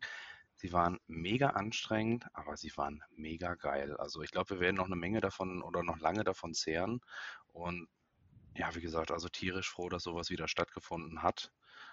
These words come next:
Ähm, es war zwar hier und da dann so ein bisschen ein komisches Gefühl, da gebe ich dir voll und ganz recht, weil man kannte es einfach nicht mehr.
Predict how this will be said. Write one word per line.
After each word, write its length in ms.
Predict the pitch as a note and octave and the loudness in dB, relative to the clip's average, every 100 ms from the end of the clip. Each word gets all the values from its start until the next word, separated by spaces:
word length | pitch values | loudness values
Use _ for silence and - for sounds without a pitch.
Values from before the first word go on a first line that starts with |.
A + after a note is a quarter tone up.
| - - | -12 -4
Ähm, 240 | E2+ E2 | 0 0
es 140 | D#2+ - | 0 6
war 160 | E2+ | 6
zwar 200 | - F#2+ | 8 2
hier 160 | F2+ F2+ | 4 0
und 120 | F2 | 4
da 100 | F2 | 4
dann 320 | F2 F2 E2+ | 6 4 0
so 100 | E2+ | -2
ein 60 | E2+ | -2
bisschen 540 | E2+ - F2+ E2+ E2 - - | -2 -2 -2 -2 -4 -8 -16
ein 100 | F2 | -6
komisches 440 | G2+ G#2 G#2 - | 0 2 0 -4
Gefühl, 240 | F2+ - G2+ | -8 -4 0
da 80 | |
gebe 180 | F#2 F2+ | 0 -2
ich 60 | F#2+ | -4
dir 80 | - | 2
voll 140 | F2+ | 4
und 100 | F2+ | 4
ganz 220 | F2 E2 | 2 4
recht, 300 | E2 F2+ - | 6 4 4
weil 120 | E2 E2+ | 4 4
man 160 | E2+ | 2
kannte 280 | E2+ F#2 G2+ | -2 -2 2
es 140 | F2+ - | 2 2
einfach 340 | E2 D#2+ D#2+ | -2 -2 -4
nicht 200 | D#2+ - | -6 -8
mehr. 260 | D2+ D#2 | -4 -4